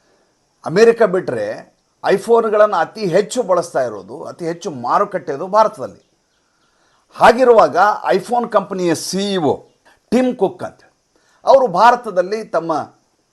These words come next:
ತಯಾರಿ ಏನಿದೆ, ಈಗ ಬರೀ ಪ್ಯಾಕಿಂಗ್ ಆಗ್ತಾ ಇದೆ, ಪ್ಯಾಕಿಂಗ್ ಮತ್ತು ಅಸೆಂಬ್ಲಿ ಆಗ್ತಾ ಇದೆ, ಸಂಪೂರ್ಣವಾಗಿ ಎರಡು ಸಾವಿರದ ಇಪ್ಪತ್ತಾರರವರೆಗೆ ಹೊತ್ತಿಗೆ ಭಾರತದಲ್ಲಿ ತಯಾರು ಮಾಡ್ಬೇಕು iPhone-ು.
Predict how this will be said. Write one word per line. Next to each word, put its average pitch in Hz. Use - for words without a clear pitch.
ತಯಾರಿ 202
ಏನಿದೆ, 127
ಈಗ 135
ಬರೀ 165
ಪ್ಯಾಕಿಂಗ್ 180
ಆಗ್ತಾ 135
ಇದೆ, 120
ಪ್ಯಾಕಿಂಗ್ 147
ಮತ್ತು 131
ಅಸೆಂಬ್ಲಿ 147
ಆಗ್ತಾ 110
ಇದೆ, 120
ಸಂಪೂರ್ಣವಾಗಿ 220
ಎರಡು 180
ಸಾವಿರದ 180
ಇಪ್ಪತ್ತಾರರವರೆಗೆ 160
ಹೊತ್ತಿಗೆ 156
ಭಾರತದಲ್ಲಿ 147
ತಯಾರು 131
ಮಾಡ್ಬೇಕು 123
iPhone-ು. 135